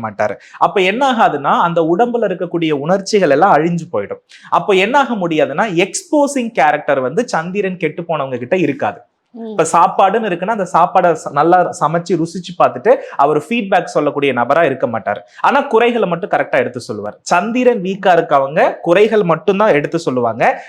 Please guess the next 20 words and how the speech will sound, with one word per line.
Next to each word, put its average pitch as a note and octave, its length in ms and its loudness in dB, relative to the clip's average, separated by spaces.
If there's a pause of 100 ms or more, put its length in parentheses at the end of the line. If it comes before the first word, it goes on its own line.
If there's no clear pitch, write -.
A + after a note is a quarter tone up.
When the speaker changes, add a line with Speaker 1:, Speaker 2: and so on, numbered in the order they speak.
(140)
Speaker 1:
நிறைகளை A3+ 420 4
என்னைக்குமே D#3 380 -6
வெளிப்பட்டு E3 560 0
சொல்லவே C#3 280 4 (100)
மாட்டாங்க. G#2 360 -4 (320)
Speaker 2:
இந்த C#4+ 240 -6
மாதிரி D4 180 -8 (120)
பேசுறது A#3+ 400 -6 (100)
கூட C4+ 100 -4 (140)
ஒரு A3+ 100 -4 (120)
விவாகரத்தினுடைய G#3 880 -10
ஒரு G3 140 -12
அடிப்படை G3+ 460 -10
தான். F#3 200 -18
Speaker 1:
கண்டிப்பா, B3 420 2 (140)
ஏன்னா D4 120 0 (120)
சந்திரன் A#3+ 400 0
நீச்சமானாலே A3 540 0
இது A#3+ 140 -2
விவாகரத்து G3 520 0